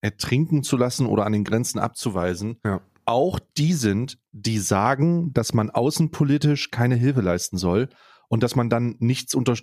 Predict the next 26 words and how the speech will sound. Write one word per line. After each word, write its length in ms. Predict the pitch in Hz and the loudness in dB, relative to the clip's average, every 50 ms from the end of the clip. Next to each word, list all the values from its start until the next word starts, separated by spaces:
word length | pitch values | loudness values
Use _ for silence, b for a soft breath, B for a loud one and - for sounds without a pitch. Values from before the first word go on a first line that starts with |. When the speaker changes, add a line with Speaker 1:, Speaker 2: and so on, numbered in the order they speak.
| _ - | _ -2
Speaker 1:
dass 180 | - 117 - | -2 -2 0
man 160 | - 120 117 110 | 0 -2 0 0
die 140 | 120 123 | 0 0
nicht, 260 | 123 127 123 - - _ _ | 0 0 -2 -4 -8 _ _
äh, 100 | - 113 | -4 -2
dass 220 | 104 120 110 - - | 0 0 0 0 0
man 140 | 120 113 | 0 2
den 100 | 110 110 | 2 2
Leuten 340 | 107 110 120 131 - - 117 | 2 2 2 2 0 0 0
da 140 | - 120 107 | 0 0 0
vor 180 | - - 123 - | 0 -2 -2 -2
Ort 140 | 120 - | -2 -2
nicht 160 | - 110 - - | -2 -2 0 0
helfen 260 | 110 110 - 110 92 | 0 0 2 0 0
soll. 300 | 80 82 78 76 80 - _ _ _ _ _ _ _ | 0 0 0 0 -2 -6 _ _ _ _ _ _ _
Bruder, 460 | - 107 101 139 160 139 92 87 90 - | -4 -2 0 2 2 2 0 0 -4 -6
du 80 | - 117 | -6 -4
kannst 320 | - 143 175 214 - - | 0 0 0 0 -2 -2
nicht 220 | 139 120 - - - | -4 -4 -4 -2 0
beides 400 | - 107 120 131 127 107 - - | 0 2 2 2 0 0 0 0
machen. 340 | 82 80 - - 80 76 - _ _ _ _ _ _ _ _ _ - | -2 -2 -2 -4 -8 -8 -10 _ _ _ _ _ _ _ _ _ -2
Wenn 120 | - 123 135 | 0 2 2
du 80 | 147 | 2
nicht 280 | 139 139 135 127 - - | 2 2 0 0 -2 0
beides 380 | - 123 131 175 190 170 - - | 0 2 2 2 2 0 0 0
machst, 400 | 101 87 95 120 - - - | 0 0 0 -2 -4 -8 -12